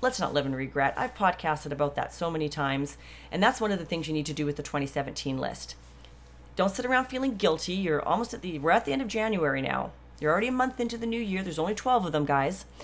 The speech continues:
And you just can't live in that, in that guilt and regret, okay? Let it go.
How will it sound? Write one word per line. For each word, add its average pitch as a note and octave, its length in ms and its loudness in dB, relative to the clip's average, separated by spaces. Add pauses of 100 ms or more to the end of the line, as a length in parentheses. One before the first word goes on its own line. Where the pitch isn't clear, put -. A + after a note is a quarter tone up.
(460)
And F#3 600 2 (260)
you F#3+ 120 0
just A3+ 180 4
can't - 240 -2
live F3 280 0
in D#3+ 100 2
that, C#3+ 400 -2
in D#3 140 0
that C#3 240 -2
guilt D3 320 -2
and C#3+ 100 -2
regret, - 460 -6
okay? E3 240 -2
Let D#3+ 180 4
it B3+ 100 -2
go. G3+ 360 6